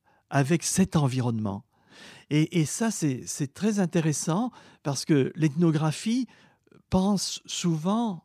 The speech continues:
seulement à l'actualité de l'homme. C'est-à-dire, quelle est l'action de l'homme ? Quelle est sa nourriture ?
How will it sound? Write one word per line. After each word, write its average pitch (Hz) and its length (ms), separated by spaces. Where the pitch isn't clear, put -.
seulement 185 760
à 160 120
l'actualité 156 960
de 151 80
l'homme. 120 380
C'est-à-dire, 180 640
quelle 165 200
est 180 80
l'action 196 440
de 185 100
l'homme ? 143 380
Quelle 165 240
est 185 140
sa 165 200
nourriture ? 156 760